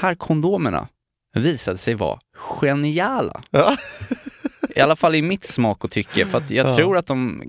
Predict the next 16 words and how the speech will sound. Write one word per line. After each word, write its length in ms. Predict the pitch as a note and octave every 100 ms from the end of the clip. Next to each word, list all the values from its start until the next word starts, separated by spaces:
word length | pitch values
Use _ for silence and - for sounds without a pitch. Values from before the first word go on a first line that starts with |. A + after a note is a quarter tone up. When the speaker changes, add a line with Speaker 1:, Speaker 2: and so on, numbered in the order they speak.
| -
Speaker 1:
kan 360 | C3+ C3 A#2+
ha 120 | C3
varit, 460 | A#2 A2+ G#2+ - -
eh, 640 | G2+ G2+ F#2 - - -
gjorda 300 | B2 A#2 G#2
av 100 | G2+
så 100 | G2+
här 80 | F2
återanvända 1000 | A#2+ G#2+ - G2 G2+ G2+ A2 G#2+ G2+ F#2+
gamla 480 | F#2+ D#2+ B2 G#2+ G#2+
bildäck. 680 | G#2+ B2 G#2+ A2 C3 - -
De 180 | - A2+
var 80 | C3+
väldigt, 640 | C#3 F#3 D3 G#2 G#2+ - - C2+
liksom, 360 | B2 A#2 A2+ A#2
grova. 580 | C#3+ E3 A2+ E3 -